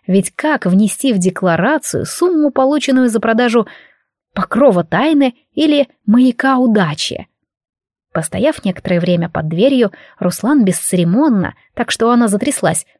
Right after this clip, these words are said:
постучал. Тишина. Может, они уже зарыли топор войны и сейчас курят трубку мира? "Оптимистка ты, Герда.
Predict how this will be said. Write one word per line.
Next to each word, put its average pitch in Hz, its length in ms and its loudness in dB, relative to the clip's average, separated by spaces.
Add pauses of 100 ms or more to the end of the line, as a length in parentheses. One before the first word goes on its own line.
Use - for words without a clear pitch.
постучал. 170 640 -2 (480)
Тишина. 185 720 -2 (640)
Может, 254 300 0
они 254 200 4
уже 226 580 2
зарыли 302 440 2
топор 247 300 0
войны 226 500 2
и 220 120 -4
сейчас 262 420 0
курят 277 280 -2
трубку 277 340 -2
мира? 294 400 0 (500)
"Оптимистка 208 840 2
ты, 202 140 0
Герда. 180 420 2